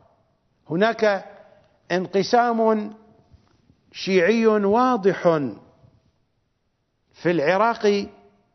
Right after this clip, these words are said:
ما بين مراجع النجف أنفسهم، وانقسام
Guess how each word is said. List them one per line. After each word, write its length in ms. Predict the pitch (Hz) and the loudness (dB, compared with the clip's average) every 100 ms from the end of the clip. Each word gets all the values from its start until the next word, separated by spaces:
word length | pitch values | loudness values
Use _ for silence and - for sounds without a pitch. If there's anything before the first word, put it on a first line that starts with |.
| _ _ - _ _ _ _ _ _ _ _ _ _ _ - | _ _ -20 _ _ _ _ _ _ _ _ _ _ _ -6
ما 280 | 165 294 190 | -2 0 0
بين 540 | 226 247 226 214 214 - - - _ _ _ _ - | 0 0 0 -2 -4 -12 -20 -20 _ _ _ _ -10
مراجع 720 | 165 190 220 247 208 214 196 196 196 190 - - | -2 2 2 0 0 -2 0 0 -2 -6 -8 -4
النجف 580 | 185 190 226 208 214 208 | -2 0 0 0 -4 -4
أنفسهم، 720 | 160 165 131 170 - 90 82 _ _ _ _ _ _ _ _ _ _ _ _ _ _ _ _ _ _ _ _ _ _ _ _ - | -4 -4 -2 -4 -4 -10 -12 _ _ _ _ _ _ _ _ _ _ _ _ _ _ _ _ _ _ _ _ _ _ _ _ -2
وانقسام 1080 | 175 196 - 202 254 262 240 233 208 202 | 0 0 -2 0 2 0 0 0 0 -4